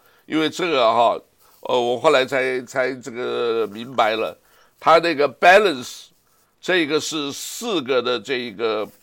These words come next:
呃，可折叠式的嘛，所以呢，这个里面如果稍微偏一点，偏一点，或者这四个，呃，叫做这个，呃，翼啊，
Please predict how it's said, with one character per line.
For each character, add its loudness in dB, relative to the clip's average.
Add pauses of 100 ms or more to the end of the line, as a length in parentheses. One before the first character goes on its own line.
(460)
呃， -2 (140)
可 -4
折 -2
叠 0
式 -6
的 -4
嘛， -6 (520)
所 -2
以 2
呢， 2
这 -6
个 -4
里 -4
面 2
如 -4
果 0
稍 2
微 0 (380)
偏 0
一 -6
点， -2 (360)
偏 2
一 -2
点， -8 (560)
或 4
者 -2
这 -4
四 -6
个， -2 (600)
呃， 4
叫 0
做 0
这 -4
个， -2
呃， 0 (120)
翼 -10
啊， 0